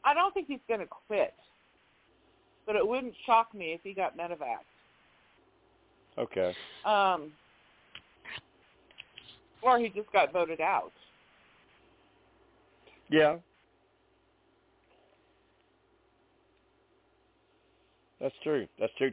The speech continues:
Speaker 2: Teresa, what do you think? What do you think about the oldest guy in the game,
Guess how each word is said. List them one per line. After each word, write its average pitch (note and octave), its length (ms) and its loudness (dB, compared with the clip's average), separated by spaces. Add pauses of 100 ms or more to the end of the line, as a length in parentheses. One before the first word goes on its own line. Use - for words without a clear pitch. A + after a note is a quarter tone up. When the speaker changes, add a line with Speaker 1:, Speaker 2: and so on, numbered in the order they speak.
Speaker 2:
Teresa, F3+ 360 0
what F#3+ 160 4
do F#3 60 -2
you G3 180 -6
think? B2 260 0 (1120)
What D#3 100 -2
do E3+ 60 2
you F3 80 2
think F3+ 180 2
about E3 240 0
the D3 80 0
oldest D#3+ 360 2
guy D#3+ 220 2
in D3+ 60 -2
the D3 60 -2
game, C3+ 480 0